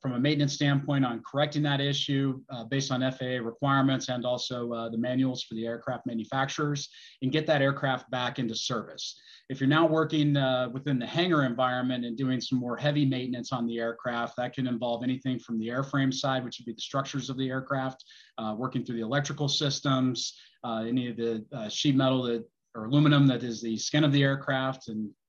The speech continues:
going to the newer aircraft, such as the Boeing seven eight seven, uh, composites and the materials that are in that, uh, side of it, changing tires, working on the brake systems, uh, fluid lines, fittings, uh, everything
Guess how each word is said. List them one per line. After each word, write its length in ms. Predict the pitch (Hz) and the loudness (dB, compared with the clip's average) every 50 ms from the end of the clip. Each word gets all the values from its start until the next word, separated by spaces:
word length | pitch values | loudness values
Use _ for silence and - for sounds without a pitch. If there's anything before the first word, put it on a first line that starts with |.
| _ _ _ - | _ _ _ -8
going 180 | - 131 127 117 | -6 -4 -4 -4
to 120 | 110 - | -6 -8
the 100 | 110 113 | -6 -2
newer 320 | 113 127 143 151 151 143 139 | 0 2 4 4 4 4 4
aircraft, 400 | 135 135 135 - 139 131 127 - | 2 2 0 0 0 0 0 -2
such 180 | - 127 - | -4 -8 -8
as 100 | - 113 | -8 -10
the 80 | 110 120 | -8 -8
Boeing 300 | 104 127 127 127 123 113 | -4 -4 -2 -2 -2 -4
seven 240 | - - 127 123 120 | -4 -4 -4 -2 -2
eight 140 | 117 113 - | -4 -4 -6
seven, 500 | - - 135 131 131 135 131 131 131 131 - - - - - - | -4 -2 -2 0 2 2 2 2 2 0 -6 -18 -20 -20 -16 -12
uh, 100 | 110 104 | -12 -10
composites 840 | - 120 110 - 139 147 156 143 156 170 165 - - - - - - - _ - | -8 -8 -4 0 2 2 2 2 2 -2 -2 -4 -6 -6 -8 -10 -14 -20 _ -6
and 100 | 127 120 | -4 -2
the 60 | 117 | -2
materials 420 | 117 - - 143 139 135 135 131 131 | -2 -2 0 0 2 2 2 0 -2
that 120 | 131 120 | -4 -4
are 100 | 120 123 | -2 -2
in 120 | 120 120 | -2 -2
that, 300 | 120 123 131 131 131 - - 139 | -2 0 -2 -2 -4 -6 -4 -2
uh, 260 | 127 127 127 123 120 | -2 0 0 -2 -4
side 300 | 113 - - 147 135 135 | -4 0 2 2 4 4
of 80 | 131 | 4
it, 180 | 135 131 127 131 | 2 0 0 0
changing 320 | - - 123 113 110 107 | -2 -2 -2 -2 -4 -4
tires, 640 | - - 156 160 160 156 156 156 151 147 143 139 - - | 0 4 6 8 8 8 8 6 6 4 2 0 -2 -4
working 220 | 123 117 117 123 113 | -6 -6 -4 -2 -2
on 40 | 110 | -2
the 80 | 107 | 0
brake 240 | 110 143 147 147 143 | 2 4 2 4 4
systems, 800 | - - 147 139 - - 139 135 131 131 120 - - - - 135 | 2 2 2 0 2 2 2 2 2 2 0 -2 -8 -10 -10 -10
uh, 120 | 113 104 104 - | -10 -10 -10 -6
fluid 220 | - 160 151 143 139 | -2 0 0 2 2
lines, 420 | 139 139 139 135 135 127 131 - - | 4 4 4 4 2 2 0 -4 -4
fittings, 500 | - 135 135 135 135 131 131 127 - - _ _ - - _ _ - | -2 0 2 2 2 2 0 -2 -4 -12 _ _ -20 -20 _ _ -14
uh, 220 | 120 110 110 107 110 - - | -10 -8 -8 -8 -8 -8 -4
everything 720 | 151 147 151 156 143 147 151 139 135 135 131 131 - | -2 0 2 2 2 4 4 6 6 6 4 2 -2